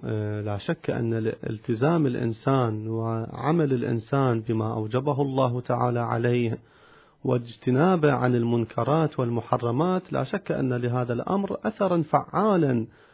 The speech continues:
في اقتراب الناس من خدمة الإمام المهدي صلوات الله عليه والكون من أصحابه، لكن هذا لا يعني أن يتكل المرء على عمله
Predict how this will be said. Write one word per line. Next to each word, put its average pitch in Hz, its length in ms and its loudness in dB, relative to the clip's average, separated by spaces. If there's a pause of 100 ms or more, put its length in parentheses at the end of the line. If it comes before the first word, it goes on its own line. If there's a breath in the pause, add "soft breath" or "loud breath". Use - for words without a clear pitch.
(200 soft breath)
في 147 80 0
اقتراب 135 500 0
الناس 147 360 2
من 143 140 2
خدمة 131 400 -2
الإمام 123 420 2
المهدي 123 380 2
صلوات 110 500 -4
الله 113 280 0
عليه 135 320 -2
والكون 156 400 0
من 120 200 0
أصحابه، 113 540 -4 (800 soft breath)
لكن 151 300 4
هذا 196 340 2
لا 240 140 0
يعني 160 400 2
أن 131 100 2
يتكل 127 560 -2
المرء 135 420 0
على 127 280 0
عمله 117 480 2